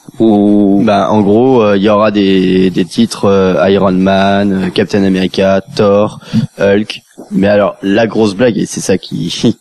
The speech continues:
Speaker 2: <laughs> qui rajoute un petit peu, euh, au mécontentement de, de la chose, c'est que dans, euh, la série, euh,
Speaker 1: Iron
Speaker 2: Iron
Speaker 1: Man, il y aura Fantastic Four.
Speaker 2: Voilà.
Speaker 1: Par exemple.
Speaker 2: Dans celui-là, Iron Man contiendra, euh, forcément les séries Iron Man, mais aussi d'autres séries qui n'ont absolument rien à voir et qui vont, euh,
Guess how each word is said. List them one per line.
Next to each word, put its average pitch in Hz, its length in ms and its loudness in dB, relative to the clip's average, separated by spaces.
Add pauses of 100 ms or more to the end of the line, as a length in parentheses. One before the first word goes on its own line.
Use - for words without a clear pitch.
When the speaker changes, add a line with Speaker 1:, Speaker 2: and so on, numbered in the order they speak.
Speaker 2:
<laughs> - 140 -20
qui - 160 -6
rajoute 92 400 0
un 90 100 -2
petit - 160 -10
peu, - 120 -4
euh, 95 220 2 (720)
au 92 200 0
mécontentement 95 680 -2
de, 87 280 -2
de - 100 -6
la - 80 -4
chose, 139 220 -2
c'est - 160 -4
que 110 200 0
dans, 90 380 -2
euh, 87 180 -6
la 90 200 -6
série, 90 600 -4
euh, - 300 -6
Speaker 1:
Iron 90 180 0
Speaker 2:
Iron 90 120 2
Speaker 1:
Man, 131 240 0
il 104 40 0
y 98 60 0
aura 90 140 0
Fantastic 104 440 -6
Four. - 260 -6
Speaker 2:
Voilà. 98 360 -2
Speaker 1:
Par 87 120 -2
exemple. 98 220 -2
Speaker 2:
Dans 95 40 -2
celui-là, 98 300 0
Iron 90 200 -6
Man 117 260 0
contiendra, 98 560 -4
euh, 98 320 -2 (420)
forcément - 400 -2
les 92 120 -2
séries 95 320 0 (120)
Iron 95 160 -2
Man, 135 220 0
mais 107 160 2
aussi 120 260 -2
d'autres 113 220 -4
séries 101 260 -4
qui - 120 -8
n'ont 98 140 -4
absolument 101 380 -4
rien 87 200 -6
à 90 40 -6
voir 107 260 -2 (720)
et 85 100 -6
qui - 220 -8
vont, 104 340 0
euh, - 320 -4